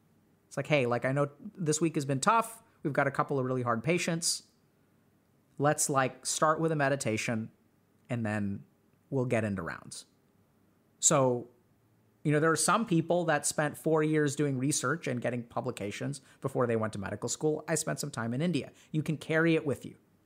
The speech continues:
So you don't need a career that is just one-dimensional. Whatever you do, you can carry with you, carry it forward. And recognize that you may actually have advantages against people who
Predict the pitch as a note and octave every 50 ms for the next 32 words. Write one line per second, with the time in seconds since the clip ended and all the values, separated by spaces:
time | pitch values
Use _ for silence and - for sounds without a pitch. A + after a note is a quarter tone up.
0 | _ _ _ _ _ _ _ _ _ _ _ _ _ _ _ - - D#3 D#3+ E3
1 | F#3+ G#3+ G#3+ G3 F3+ F3+ G3 G#3 G#3 - A3 A3 G3+ C#3 A#2 C#3 F#3 B2+ - -
2 | _ _ _ _ _ _ _ _ _ - D#3 D3+ D#3+ D3 - E3+ D#3 - C#3+ C3
3 | C#3+ E3 E3 D#3 D3+ C#3+ C3+ B2 A2+ - - A#2 - D2+ G#2+ C3+ C#3+ D3+ D3+ E3
4 | F3 G3+ G3 F#3+ F#3+ G3 E3+ G3 G3 F#3 F3 E3 D#3 D#3+ - E3+ D3 - - -
5 | E3 E3 E3+ E3+ E3 D3+ D#3 D3+ D#3 - B2+ G#2+ G#2 - - _ - D#3+ E3 D#3+
6 | E3 D#3+ D3+ - - C#3 G#2+ D#2 - - - _ _ _ _ _ _ _ _ _
7 | _ _ _ _ _ _ _ - E3+ E3 D3+ E3+ F#3 G#3 G3+ A#3 F#3 F#3 F#3+ F3+
8 | F#3 E3+ F3 F3 D3+ E3+ D3+ F3+ A3 G#3+ A3 G#3+ G#3 G#3 G3+ - - G3+ F#3 F3
9 | D#3 D#3+ E3+ D#3 C#3+ C3 B2 C3 B2+ C3+ D3+ D3 G#3 G3+ E3+ A3+ B3+ C#4 C#4+ C#4
10 | - - - - _ _ _ _ _ _ _ _ _ - G3+ F3 D3+ E3 G3 A3+
11 | C4+ C4+ - - - - G3+ F#3 F3+ F3+ F3+ F3 F#3+ A3+ C4 - - - _ _
12 | _ _ _ _ - G3 G3+ G3+ G3 G3 G3 G3 -